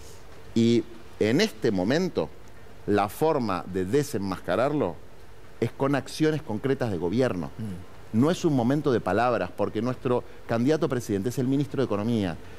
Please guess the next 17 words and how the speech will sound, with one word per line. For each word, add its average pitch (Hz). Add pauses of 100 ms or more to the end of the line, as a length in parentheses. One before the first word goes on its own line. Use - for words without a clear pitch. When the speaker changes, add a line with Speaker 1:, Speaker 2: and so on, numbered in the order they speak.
(140)
Speaker 1:
y 131
nos 120
ca-, 113
nuestro 123
candidato 143
a 127
vicepresidente, 90
mi 175
candidato, 101
porque 95
es 101
el 95
que 92
yo 170
voy 170
a 117
militar, 85